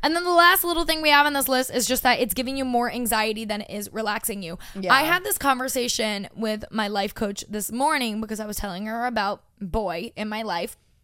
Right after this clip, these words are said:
Speaker 1: And I was saying
Speaker 2: You know
Speaker 1: how
Speaker 2: what? He has given you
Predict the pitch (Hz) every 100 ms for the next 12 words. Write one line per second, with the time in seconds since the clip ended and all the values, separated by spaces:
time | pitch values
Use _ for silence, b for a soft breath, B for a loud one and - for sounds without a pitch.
0 | _ _ _ _ - 233 247 247 - 254
1 | 269 254 247 247 247 220 208 208 - 330
2 | 302 233 226 220 175 208